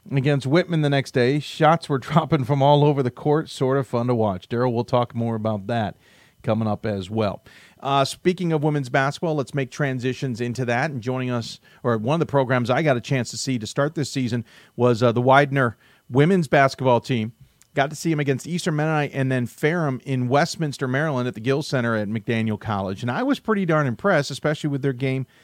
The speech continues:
against Eastern Mennonite. Then I was surprised to spot that they had been picked fourth, maybe fifth in their own conference this season. That just seems completely out of whack, in my opinion.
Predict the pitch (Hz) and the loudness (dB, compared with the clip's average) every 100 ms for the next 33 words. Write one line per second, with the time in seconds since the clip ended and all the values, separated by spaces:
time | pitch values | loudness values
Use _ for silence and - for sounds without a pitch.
0 | _ _ 127 131 139 - 139 - 123 120 | _ _ -4 -2 -2 -2 -4 -2 -2 -2
1 | - _ - 156 226 156 98 - 190 214 | -8 _ -2 2 2 2 -2 -2 0 0
2 | 123 - 113 117 113 107 110 - 110 139 | -2 -4 -2 0 0 -2 -6 -4 -2 -4
3 | 95 107 113 110 110 127 110 - - 147 | -6 -4 -4 -4 -2 -2 -4 -10 -6 -2
4 | 147 - - _ 127 139 120 - _ 214 | -2 -4 -18 _ -4 -4 -6 -10 _ 0
5 | 127 - - 131 127 127 139 127 - - | 0 -4 -8 -4 -2 -2 0 -2 -4 -4
6 | 202 - 135 101 - - 123 113 - 120 | -4 -2 -6 -6 -10 -6 -6 -6 -6 -6
7 | 92 87 85 107 180 127 139 - 120 - | -6 -10 -2 2 2 2 -2 -4 -6 -4
8 | 135 127 - 113 139 139 135 127 123 117 | -4 -4 -6 -6 -4 -4 -2 0 0 0
9 | 165 165 104 - - 113 110 104 98 117 | 0 -2 -2 -10 -6 -2 -2 -2 -4 -4
10 | 104 143 | -2 -4